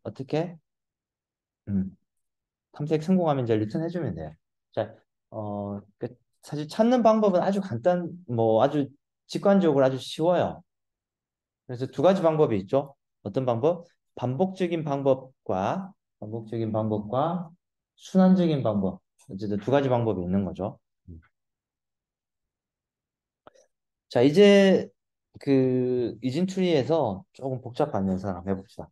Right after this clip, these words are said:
삽입 연산을 한번 해봅시다. 삽입 연산. 음. 자, 이진 트리에 결국은 노드를 추가를 할 거죠. 근데 노드를 추가를 할 건데, 어,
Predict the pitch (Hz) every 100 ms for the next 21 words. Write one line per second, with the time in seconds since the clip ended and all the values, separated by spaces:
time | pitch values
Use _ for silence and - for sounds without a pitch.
0 | _ _ - - 214 226 143 104 104 92
1 | 87 87 87 85 80 - 120 110 85 78
2 | 73 _ _ _ _ _ _ 90 - _
3 | _ _ _ _ _ _ _ _ _ 120
4 | 113 170 220 220 233 226 220 208 185 185
5 | 170 95 - _ _ _ _ _ 160 180
6 | 175 143 180 175 160 - 214 233 208 202
7 | 202 175 147 156 147 139 147 175 170 -
8 | 208 185 135 131 139 147 98 98 _ _
9 | _ - 123 117 113 113 110 107